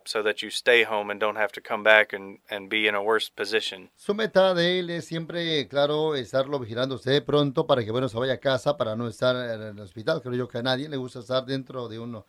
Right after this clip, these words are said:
Speaker 2: hospital. Por eso él, bueno, siempre él dice que, bueno, eh, están y van a estar haciendo siempre lo posible para estar, eh, curando al, al paciente, ¿no? Debido a, bueno, estudios que se han hecho, ¿verdad?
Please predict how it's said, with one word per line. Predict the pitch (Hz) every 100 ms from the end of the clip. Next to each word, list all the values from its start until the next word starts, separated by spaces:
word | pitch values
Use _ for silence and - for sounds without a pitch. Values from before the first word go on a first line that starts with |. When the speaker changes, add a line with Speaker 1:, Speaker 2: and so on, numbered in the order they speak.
| _ _ -
Speaker 2:
hospital. | 107 117 104 147 175
Por | 123
eso | 123 127
él, | 120
bueno, | 123 123
siempre | 123 127 117 131 127 117 117
él | 120 113
dice | 123 120 123
que, | 113
bueno, | 113 131 120 -
eh, | 110 107
están | 98 123 131
y | 123
van | 113 123
a |
estar | 117 127
haciendo | 120 117 123 117
siempre | 131 123 127
lo | 110
posible | 113 101 131 127
para | 113 123 123 131
estar, | 113 98 120 123 131 -
eh, | 113 107 92
curando | 120 131 123 127 127
al, | 110 104 -
al | 101 110
paciente, | 117 101 151 160 127
¿no? | 120 135
Debido | 117 113 120 131 131
a, | 107
bueno, | 107 123 131 127
estudios | 104 147 139 151 156
que | 123
se | 101
han | 123
hecho, | 135 -
¿verdad? | 107 107 123